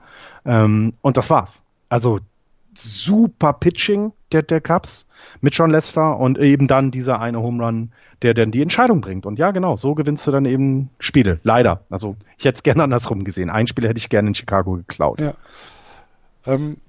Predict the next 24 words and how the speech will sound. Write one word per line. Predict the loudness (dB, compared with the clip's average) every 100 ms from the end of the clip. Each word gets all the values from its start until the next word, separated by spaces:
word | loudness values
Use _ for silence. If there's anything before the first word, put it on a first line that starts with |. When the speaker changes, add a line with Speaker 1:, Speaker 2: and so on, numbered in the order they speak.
| 0
Speaker 1:
Darf | 0 2
Speaker 2:
ich |
Speaker 1:
ich |
Speaker 2:
kann | 2
Speaker 1:
aber | 4
Speaker 2:
mich, | 4
Speaker 1:
noch | 2 2
was | 0
Speaker 2:
ich |
kann | -2
Speaker 1:
zu | -2
Speaker 2:
mich, | -4 -6
ich | -12
kann | -10 -8 -6
mich | -8 -10 -10
kaum | -4 -2 -2 -4
erinnern | -4 -6 -8 -8 -12 -16 _ _ _ _ _ _ _ _
an | -6 -6
ein | -6 -8
Spiel, | -12 -14 -6 -2 0 -2 -6 _ _ _ _ -20 _ _ _ _ _ -20 -10
ähm, | -10 -10 -14 _
was | -6 -6 -6 -14 _
kombiniert | -8 -6 -4 -4 -2 0 -2 -8
aus | -8 -8 -8 -14